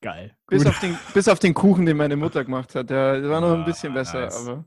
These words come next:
Speaker 1: Ja, gut, verstehe ich. Gegen den Kuchen muss man auch erstmal ankommen. Das
Speaker 2: Da
Speaker 1: ist
Speaker 2: musst du auch erstmal ankommen. So gegen so einen Nutztopf.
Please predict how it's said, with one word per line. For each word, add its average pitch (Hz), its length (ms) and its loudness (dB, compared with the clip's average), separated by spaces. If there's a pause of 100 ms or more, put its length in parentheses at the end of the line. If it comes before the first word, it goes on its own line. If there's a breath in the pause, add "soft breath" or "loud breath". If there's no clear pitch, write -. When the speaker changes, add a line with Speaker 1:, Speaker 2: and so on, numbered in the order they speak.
Speaker 1:
Ja, 85 280 -12
gut, 90 220 -16
verstehe - 440 -18
ich. - 500 -16 (120)
Gegen 127 260 2
den 131 160 0
Kuchen - 300 -8
muss 156 180 2
man 135 120 2
auch 131 100 2
erstmal 117 340 -4
ankommen. 98 420 -14
Das 101 80 -14
Speaker 2:
Da 101 80 -8
Speaker 1:
ist 117 60 -4
Speaker 2:
musst 143 240 -6
du 160 80 -2
auch 147 140 4
erstmal 135 300 -2
ankommen. 135 440 -4
So 139 200 -2
gegen 147 200 0
so 139 120 2
einen 139 100 2
Nutztopf. - 680 -2